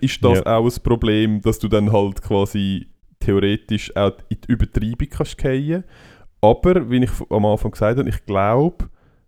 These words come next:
Speaker 1: es ist jetzt so lang in so vielen Bereichen so eine krasse Diskrepanz gewesen, über so viel, über so lange Zeit, dass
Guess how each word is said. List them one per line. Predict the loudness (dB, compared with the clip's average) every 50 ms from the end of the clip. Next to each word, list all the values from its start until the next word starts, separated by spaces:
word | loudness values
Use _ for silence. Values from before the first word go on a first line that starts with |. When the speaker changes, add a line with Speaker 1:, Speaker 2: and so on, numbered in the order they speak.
| _ _ _ _ -2
Speaker 1:
es | -2 0
ist | 0 0
jetzt | -2 -2 -4 -2 0
so | 2 4 4
lang | 4 4 4 2 2 2 0 0 -2 -4 _
in | -6 -2
so | 0 0 0
vielen | 2 2 0 0 0 0 0 0
Bereichen | 0 0 0 0 0 0 0 -2 -2 -2 -4 -6
so | -6 -4 -2 0 2
eine | 2 0 0
krasse | -2 -2 -2 -2 -2 -4 -6 -6
Diskrepanz | -6 -6 -6 -6 -6 -8 -8 -6 _ -2 -2 -2 -2 -4 -8 -12
gewesen, | -14 -10 -8 -8 -6 -4
über | -6 -4 -2 -4 -4
so | -4 -6 -4 0 2 2 2
viel, | 2 0 -2 0 0 -2 -2 -2 -4 -6 -8 _ _ _ _ _ _ _ _ _ _ _ -2
über | 0 2
so | 2 2 4
lange | 4 4 2 2 0 -2
Zeit, | -4 -6 -6 -4 -4 -6 -8 -12 -16 -16 -16 -20 -20 -20 -20 -20 -20 _ -4 0
dass | 2 2 2 0 -6 -16